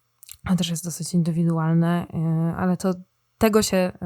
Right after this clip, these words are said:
należy spodziewać. E, zmiana percepcji zmysłowej, silniejsze odczuwanie bodźców z otoczenia. Czyli tutaj to też jest trochę o tej przestrzeni, ale to właśnie mogą być nie tylko, e, wizualne,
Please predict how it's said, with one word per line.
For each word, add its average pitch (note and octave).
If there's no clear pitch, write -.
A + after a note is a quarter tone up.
należy F3+
spodziewać. -
E, F3+
zmiana A3+
percepcji F#3+
zmysłowej, A#3+
silniejsze G#3+
odczuwanie F3+
bodźców F3+
z E3
otoczenia. D#3+
Czyli G#3
tutaj F#3+
to F#3
też E3+
jest E3
trochę E3+
o E3
tej E3
przestrzeni, A3
ale F#3
to F3
właśnie E3+
mogą F3
być E3+
nie F#3
tylko, F3+
e, F3
wizualne, G3+